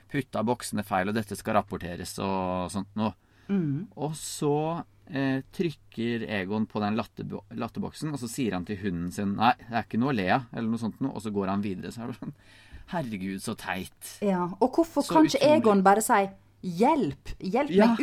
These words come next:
Speaker 2: ut, jeg er stengt inne i denne trekassa"?
Speaker 1: Han sier ingenting.
Speaker 2: Nei, han bare trykker på knappen.
Speaker 1: Ja. Nei,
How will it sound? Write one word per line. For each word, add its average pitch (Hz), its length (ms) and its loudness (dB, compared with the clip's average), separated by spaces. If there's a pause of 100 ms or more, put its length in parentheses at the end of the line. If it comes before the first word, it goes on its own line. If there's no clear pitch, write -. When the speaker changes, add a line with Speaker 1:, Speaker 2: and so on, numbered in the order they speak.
Speaker 2:
ut, 175 140 0
jeg 269 160 0
er - 20 0
stengt 196 320 2
inne 220 400 10
i 175 80 2
denne 180 240 0
trekassa"? 190 540 0 (480)
Speaker 1:
Han 220 160 0
sier 214 200 0 (120)
ingenting. 165 640 2
Speaker 2:
Nei, - 260 -6
han 240 100 2
bare 294 140 2
trykker 294 260 -2
på 269 100 0
knappen. 254 380 2 (640)
Speaker 1:
Ja. 131 120 -4 (1500)
Nei, 117 180 -6